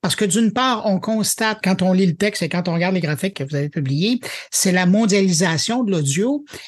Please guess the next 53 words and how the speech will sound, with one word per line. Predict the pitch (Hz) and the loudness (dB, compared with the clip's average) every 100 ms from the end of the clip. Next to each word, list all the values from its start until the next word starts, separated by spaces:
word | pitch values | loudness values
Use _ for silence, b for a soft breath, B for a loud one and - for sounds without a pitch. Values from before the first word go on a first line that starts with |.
| - | -4
et | |
à | 185 | -2
quelque | 180 214 202 | 0 0 0
part, | 190 247 277 247 | 0 0 0 0
même | 180 233 277 | 0 0 0
les, | 240 | -2
les, | 165 185 | -4 -4
les | 175 185 | -2 0
joueurs | 160 208 254 | 2 0 0
traditionnels | - 180 143 - 175 208 233 180 | -2 -4 -2 -2 0 0 0 -2
du | 143 | -2
monde | 170 180 196 | 0 2 2
de | 170 | 2
l'audio, | 170 175 147 247 | 2 2 2 0
donc | 226 175 170 | 0 -2 -4
les | 147 147 | -6 -2
radiodiffuseurs | 160 170 175 - 151 269 | 0 0 0 -2 -2 -2
là, | 226 | -2
notamment, | 180 170 151 202 277 B B B - | -2 -2 0 0 -2 B B B -4
euh, | 165 | -2
les | 185 196 | 0 0
concurrents | 247 247 240 240 269 | 0 0 0 0 2
d'hier, | 180 196 220 233 202 147 - - | 2 2 2 0 -2 -4 -10 -10
euh, | 151 143 147 - | -6 -6 -4 -4
on, | 185 185 190 | -2 0 0
on | |
les | 190 180 | 2 2
regarde | 160 214 208 | 2 2 2
un | 185 | 2
peu, | - 269 349 349 | 0 0 -2 0
mais | 185 180 180 | 0 2 0
ce | - | -2
qui | - 214 | -2 0
est | |
devant | 190 175 156 208 294 | 0 0 0 0 0
et | 180 | -2
ce | 170 | -4
qui | - 175 | -2 -2
est | |
même | 175 214 | 0 0
aujourd'hui | 180 165 156 160 | 0 0 -2 -4
présent, | 220 175 139 175 294 B B B | -4 -4 -2 -2 -2 B B B
c'est | - - 202 | -4 0 0
que | 196 | 0
les | 190 | 0
concurrents | 175 214 - 170 190 269 | 2 0 0 0 0 0
ont | |
changé | 151 - 180 151 147 | 0 0 0 0 -2
de | |
taille. | 117 - 247 | -4 -4 -4
Là, | 139 202 254 | -2 0 0
les, | 190 175 | 2 0
les, | 156 | -2